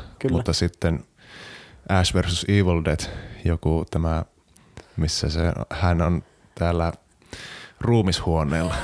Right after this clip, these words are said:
Speaker 1: <laughs> Se on kyllä
Speaker 2: Ja
Speaker 1: niinku
Speaker 2: siellä niinku suolisto herää henkiin ja se tappelee niinku ihmisen suolistoa vastaan.
Speaker 1: Kyllä.
Speaker 2: Niin se on kyllä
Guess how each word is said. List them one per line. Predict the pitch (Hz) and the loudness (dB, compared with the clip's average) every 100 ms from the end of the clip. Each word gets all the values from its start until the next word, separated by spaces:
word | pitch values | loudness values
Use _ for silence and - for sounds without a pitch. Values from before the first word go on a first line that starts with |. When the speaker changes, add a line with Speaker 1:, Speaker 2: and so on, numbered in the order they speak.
| - - | -8 -12
Speaker 1:
<laughs> | - 214 - | -4 -2 -2
Se | - 156 | 0 0
on | 139 131 | 0 0
kyllä | 135 127 | 0 2
Speaker 2:
Ja | - | 2
Speaker 1:
niinku | 131 127 | 0 0
Speaker 2:
siellä | 110 85 80 80 - - _ - - 220 - _ - _ | 0 2 2 -2 -4 -16 _ -20 -10 -8 -8 _ -20 _
niinku | - 95 87 92 - | -2 0 2 0 -4
suolisto | - 127 113 92 90 - 101 90 - - - | -2 2 2 2 -2 0 0 0 -4 -6 0
herää | 87 85 | 2 4
henkiin | 87 95 87 87 - 69 - - - | 4 4 4 0 -2 -4 -6 -10 -6
ja | |
se | 90 - - | -6 -2 0
tappelee | 101 - 92 87 | 0 2 2 4
niinku | 90 87 82 - | 2 2 0 0
ihmisen | 92 90 85 92 | 2 2 0 2
suolistoa | 104 87 85 - 78 85 | 4 4 2 0 0 2
vastaan. | 85 85 - 76 82 285 - - - | 0 -2 -4 -6 -4 -8 -10 -14 -8
Speaker 1:
Kyllä. | - 139 131 | -2 0 2
Speaker 2:
Niin | 85 | 0
se | 82 92 90 82 | 0 0 0 2
on | 85 | 0
kyllä | 90 92 92 | 0 0 0